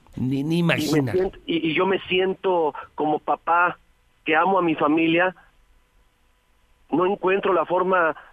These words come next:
Speaker 2: de defenderlos ante esa situación. ¿O qué quieren? ¿Que saque una pistola, me compre una pistola y les, ah, va a resultar que me voy a ir a la cárcel por los derechos humanos,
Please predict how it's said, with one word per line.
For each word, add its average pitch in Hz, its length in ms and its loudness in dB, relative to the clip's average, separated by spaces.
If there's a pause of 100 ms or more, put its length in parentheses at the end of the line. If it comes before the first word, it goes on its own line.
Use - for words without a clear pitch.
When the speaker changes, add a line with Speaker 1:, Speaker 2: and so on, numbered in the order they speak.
Speaker 2:
de 156 120 -2
defenderlos 165 720 0
ante 165 280 0
esa 170 160 -2
situación. 143 600 -2 (120)
¿O 156 140 -2
qué 190 140 0
quieren? 185 280 0
¿Que 156 100 -2
saque 196 220 -2
una 190 160 0
pistola, 180 720 0
me 151 120 -2
compre 185 240 -2
una 180 140 2
pistola 175 540 -2
y - 20 2
les, 147 160 0 (340)
ah, 165 140 2 (680)
va 185 60 2
a 190 40 2
resultar 190 380 -2
que 190 80 -4
me 165 120 2
voy 180 140 2
a - 20 2
ir 190 60 2
a - 20 4
la 170 140 2
cárcel 196 500 0 (240)
por 151 160 0
los 151 160 2
derechos 170 440 2
humanos, 185 560 2